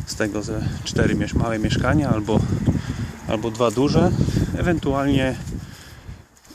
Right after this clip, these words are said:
zrobić z tego na przykład jakiś taki mały hostel, w którym będzie dziewięć pokoi.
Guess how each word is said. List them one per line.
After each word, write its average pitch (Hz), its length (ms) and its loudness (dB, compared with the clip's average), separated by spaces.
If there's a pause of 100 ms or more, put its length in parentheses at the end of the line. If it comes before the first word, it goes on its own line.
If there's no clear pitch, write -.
(120)
zrobić 113 440 -4
z - 60 -8
tego 107 420 -2 (380)
na 117 80 -8
przykład - 480 -8 (1040)
jakiś 110 320 -8
taki 113 220 -10
mały 107 240 -4
hostel, 98 480 -10
w - 240 -18
którym 104 300 -10
będzie 101 400 -8 (1160)
dziewięć 110 300 -6
pokoi. 104 520 -6